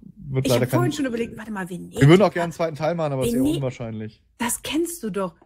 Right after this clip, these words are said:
Speaker 2: So ein gutes Ding.
Speaker 1: <laughs> Äh, davon ab, ähm,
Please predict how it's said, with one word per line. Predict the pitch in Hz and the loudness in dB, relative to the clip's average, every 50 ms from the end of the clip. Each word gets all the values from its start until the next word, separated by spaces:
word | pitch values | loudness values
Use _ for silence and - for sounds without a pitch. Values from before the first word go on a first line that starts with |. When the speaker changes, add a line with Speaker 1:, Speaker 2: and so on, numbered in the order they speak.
| _ _ _ | _ _ _
Speaker 2:
So | - - - - - 214 - | -10 -8 -8 -8 -8 -8 -8
ein | - 214 202 180 | -6 -4 -4 -2
gutes | 165 180 170 175 - 170 - - | -2 -2 -4 -6 -6 -10 -12 -12
Ding. | _ 180 175 180 190 - _ _ _ _ _ _ - 196 | _ -16 -16 -16 -16 -20 _ _ _ _ _ _ 4 4
Speaker 1:
<laughs> | 202 - 254 208 147 - - 160 - _ - 160 - _ - - - _ _ _ _ _ _ _ _ _ _ _ _ _ _ _ _ _ _ _ _ _ _ _ _ _ _ _ _ _ | 4 4 2 -6 -6 -6 -8 -10 -10 _ -14 -18 -18 _ -20 -20 -20 _ _ _ _ _ _ _ _ _ _ _ _ _ _ _ _ _ _ _ _ _ _ _ _ _ _ _ _ _
Äh, | - 123 123 123 127 127 127 123 | -4 0 2 2 4 4 2 0
davon | 127 127 123 - 127 | -2 -4 -4 -4 -4
ab, | 117 139 151 156 - - | -4 -4 -6 -6 -8 -8
ähm, | 110 113 113 113 113 113 113 110 110 110 107 - | -4 -2 0 0 0 0 0 -2 -4 -6 -8 -10